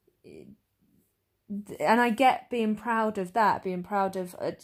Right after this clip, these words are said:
definitely, like, being proud of s-, starting a business from scratch and making it a big thing. That's,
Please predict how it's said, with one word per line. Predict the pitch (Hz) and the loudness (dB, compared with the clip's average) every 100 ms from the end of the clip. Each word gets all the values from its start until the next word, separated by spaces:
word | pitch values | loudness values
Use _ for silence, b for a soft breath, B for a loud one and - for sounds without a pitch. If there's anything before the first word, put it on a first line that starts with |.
| - | 0
definitely, | 392 403 285 202 202 | 0 2 -2 0 0
like, | 185 175 | 0 0
being | 220 208 | -2 -2
proud | 240 220 | 0 0
of | 190 180 _ _ - | 0 -6 _ _ -20
s-, | - _ - | -20 _ -10
starting | - 254 226 196 | -2 2 2 2
a | 190 | 0
business | 185 247 226 202 - | 2 2 0 -4 -4
from | 185 190 | -6 -6
scratch | - 240 214 - | 0 2 2 -2
and | 196 190 | -6 -2
making | 196 190 202 | -2 -2 -4
it | 196 190 | -2 -4
a | |
big | 180 196 - | -2 -4 -2
thing. | 240 196 170 - | -4 -4 -6 0
That's, | 254 269 - | 2 2 -2